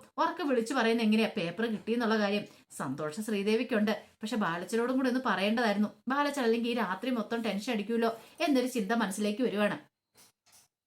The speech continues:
പിന്നീട് ബാലൻ മുറിയിലേക്ക് ചെന്നാലും ബാലന്റെ ഉൾ-, ഉള്ളിൽ ടെൻഷനായിരുന്നു. ശ്രീദേവി എന്തോ പറയാൻ വന്നു. പേപ്പർ കിട്ടിയെന്നാണോ, ആരോ കിട്ടിയില്ലെന്നാണോ? ഇന്നൊരു രാത്രിയും കൂടെ ഉള്ളൂ, എടുക്കാൻ പറ്റിയില്ലേ അത് പ്രശ്നമോ? ശ്ശോ, ദേവി എടുക്കാന്നൊക്കെ ഉറപ്പ് തന്നോണ്ടാ താൻ ഇത്ര ധൈര്യത്തിലിരിക്കുന്നെ.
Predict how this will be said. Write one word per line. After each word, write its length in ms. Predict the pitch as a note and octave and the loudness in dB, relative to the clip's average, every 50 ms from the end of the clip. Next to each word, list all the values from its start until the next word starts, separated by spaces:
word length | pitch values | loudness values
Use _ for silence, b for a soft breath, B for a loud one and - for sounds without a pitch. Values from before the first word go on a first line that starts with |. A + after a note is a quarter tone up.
| _ _ _ _ - | _ _ _ _ -14
പിന്നീട് 480 | G3 F3 F3 F3 F#3+ G3+ - - - B B B B B B | -12 -10 -10 -4 -2 -2 -2 -2 -4 B B B B B B
ബാലൻ 320 | F3+ E3 E3 D#3+ D#3+ G3+ A3 | -6 -4 -4 -2 0 2 0
മുറിയിലേക്ക് 360 | G#3+ F#3 F3+ F#3+ G3 G3 - | 0 0 -2 -4 -4 -2 0
ചെന്നാലും 400 | B3 G#3+ G#3 G#3 G#3+ A3+ B3 A#3+ - B B B _ - | 0 0 2 2 2 2 0 -2 -4 B B B _ -6
ബാലന്റെ 320 | F#3+ F3 F3+ F3 G3 G#3 | -6 -4 -4 -2 -2 -2
ഉൾ-, 160 | A#3 A#3 A3+ | -2 -2 -2
ഉള്ളിൽ 380 | G#3+ G3 F#3 F#3+ G3+ A3 A#3+ A3 A3+ | -4 -6 -6 -4 -2 -2 -2 -2 -4
ടെൻഷനായിരുന്നു. 520 | G3+ E3+ E3+ E3+ - A3 G#3 G3 G3+ - - | -6 -6 -4 -2 -2 0 0 0 -2 -6 -8
ശ്രീദേവി 440 | - G#3 E3 D#3+ E3 F#3 F#3+ G#3+ | -10 -10 -8 -6 -6 -4 -2 -2
എന്തോ 280 | A#3 G#3+ F3 F#3 A3 A3 A#3+ | -2 -2 0 -2 -2 -2 -2
പറയാൻ 280 | G#3 F3 F#3 G#3 A3+ | -2 0 0 0 2
വന്നു. 180 | A#3 A3+ G#3 G#3 - - - | 2 2 2 0 -2 -6 -10
പേപ്പർ 300 | F#3 D#3 D#3 D#3 - G3 | -8 -8 -8 -6 -6 -6
കിട്ടിയെന്നാണോ, 760 | G#3 G#3+ G3+ - - G#3+ A#3 B3 B3 A3 A3 A#3 A#3+ A#3+ B B B B B | -6 -6 -6 -6 -4 -2 0 0 2 2 2 2 0 -2 B B B B B
ആരോ 180 | D4+ D#4 E4 D#4 | 0 0 0 0
കിട്ടിയില്ലെന്നാണോ? 960 | D#4 C#4 A#3+ - - C4+ B3+ B3+ B3 B3+ B3 G#3 G3 G#3 G#3 - - - _ - | 0 -2 -4 -2 0 0 0 2 2 2 4 4 4 2 2 0 -2 -8 _ -14
ഇന്നൊരു 300 | E3 E3 E3 F3 F3+ A3 | -10 -8 -8 -6 -4 -2
രാത്രിയും 420 | G#3 G3 F#3 - - G#3 A3 A3 | -2 -2 -2 -2 -2 0 2 2
കൂടെ 120 | A3 A#3+ B3+ | 4 4 4
ഉള്ളൂ, 320 | A3+ G#3 G#3 - - B B B B B | 4 4 2 0 -2 B B B B B
എടുക്കാൻ 360 | E3 E3+ E3+ - G3+ G3 G#3+ | -10 -10 -6 -4 -2 0 0
പറ്റിയില്ലേ 340 | A3+ G#3 G#3+ A3+ A3+ A#3 A#3 | 0 0 0 0 0 2 2
അത് 160 | G#3+ A3 A3+ | 0 0 -2
പ്രശ്നമോ? 540 | - G3+ F3 - A3 A#3+ G#3+ F3+ - - _ _ - - | -4 -6 -6 -2 -2 0 -2 -2 -4 -8 _ _ -20 -14
ശ്ശോ, 120 | - - A3 A3 B B B B - | -10 -8 -8 -8 B B B B -8
ദേവി 240 | F3 E3 D#3+ F3+ G3 | -6 -6 -4 -2 -2
എടുക്കാന്നൊക്കെ 560 | G#3 - - - G#3+ G#3+ A#3 A#3+ A3+ - B3+ | -4 -4 -2 0 0 2 2 0 0 0 2
ഉറപ്പ് 320 | A#3+ G#3 F#3+ F#3+ - B3+ | 2 2 2 0 -2 -2
തന്നോണ്ടാ 380 | B3+ B3 G#3+ G#3+ A3+ A#3+ A#3 B3 | 0 2 2 2 2 2 0 -2
താൻ 240 | A#3+ A3+ F#3 F3+ G#3 | -2 -2 -2 0 -2
ഇത്ര 220 | G3+ - G#3+ G#3 | -2 -4 -2 -2
ധൈര്യത്തിലിരിക്കുന്നെ. 840 | A3 G#3 F3+ F3+ F#3 F#3+ - A#3+ G#3+ G3+ F3+ F#3+ - A3 G#3+ G#3 | 0 0 0 -2 -4 -4 -4 -2 -2 -2 -2 -2 0 0 0 0